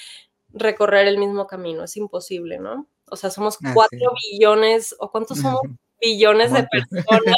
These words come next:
Speaker 1: O sea, somos muchísimas personas. Imagínate, somos entonces cuatro billones de realidades en este planeta.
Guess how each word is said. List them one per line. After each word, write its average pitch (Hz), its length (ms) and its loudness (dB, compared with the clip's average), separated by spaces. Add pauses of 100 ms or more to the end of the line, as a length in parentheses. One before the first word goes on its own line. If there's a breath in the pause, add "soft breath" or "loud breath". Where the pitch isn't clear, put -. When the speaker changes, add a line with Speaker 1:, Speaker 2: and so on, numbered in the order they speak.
Speaker 1:
O - 40 -2 (240)
sea, 240 120 6
somos 339 180 6 (100)
muchísimas 370 560 4
personas. 262 480 -4 (340 loud breath)
Imagínate, 359 500 0
somos 370 320 -4
entonces 311 480 -6
cuatro 302 280 -4
billones 285 520 -4
de 226 220 -2
realidades 214 920 -2
en 185 140 -16
este 185 180 -18
planeta. 202 480 -18